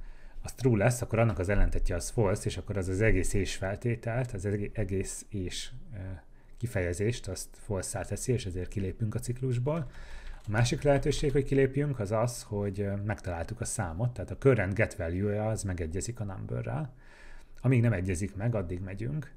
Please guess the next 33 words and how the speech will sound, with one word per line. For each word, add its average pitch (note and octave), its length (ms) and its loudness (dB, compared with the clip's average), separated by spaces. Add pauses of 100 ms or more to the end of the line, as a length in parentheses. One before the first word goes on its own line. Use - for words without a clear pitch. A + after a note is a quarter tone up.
(440)
Tehát G2+ 220 2
itt A2 120 2
lényegében A#2 420 4
az A#2+ 100 8
a G#2 60 4
feltétel, A#2 640 4
hogy, G2+ 320 -2
ö, G2 140 0 (1700)
nem B2 280 6
vagyunk F#2+ 420 2
a G#2+ 40 2
lista F#2+ 360 -2
végén, F#2+ 540 0
és G#2 360 -4
nem G#2+ 160 0
találtuk F2 480 -2
meg G2 180 -6
az E2+ 120 -4
elemet, G2+ 520 -4
addig F#2+ 280 -4
lépünk G2 380 -2
a F#2 60 -8
következő A#2+ 580 -8
elemre. A#2+ 480 -6 (540)
És - 80 -2
akkor A2+ 280 0
itt G#2 140 -2
a G#2+ 60 2
végén G#2+ 360 4
meg G#2 140 0
kéne F2+ 440 -6 (220)
vizsgálni, G2 540 -4
hogy F#2+ 420 -6